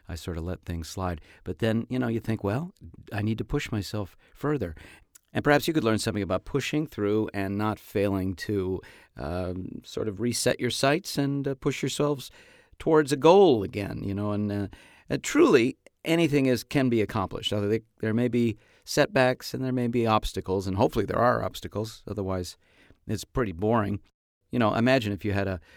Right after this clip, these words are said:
one of these races in the Olympics or the, uh, high hurdles, and someone forgot to set up the hurdles one day, and the guys just went through and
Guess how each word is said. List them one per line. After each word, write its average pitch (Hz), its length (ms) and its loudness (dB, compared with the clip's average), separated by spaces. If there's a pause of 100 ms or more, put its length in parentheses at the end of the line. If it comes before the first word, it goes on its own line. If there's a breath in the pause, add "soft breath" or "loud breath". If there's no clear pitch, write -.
(400 soft breath)
one 110 160 -4
of 104 60 -4
these 92 180 -2
races 98 400 2
in 92 80 -2
the 95 80 -2
Olympics 98 580 -2
or 90 100 -4
the, 87 220 -2
uh, 87 180 -2
high 107 200 2
hurdles, 95 600 0 (340 soft breath)
and 101 220 -4
someone 110 260 0
forgot 104 340 0
to 92 200 -4
set 107 180 -2
up 104 80 -4
the 98 120 -2
hurdles 110 300 2
one 90 200 -2
day, 98 240 2
and 92 100 -2
the 85 60 -6
guys 95 320 -2
just - 260 -10
went 98 160 -4
through 107 260 0
and 90 200 -6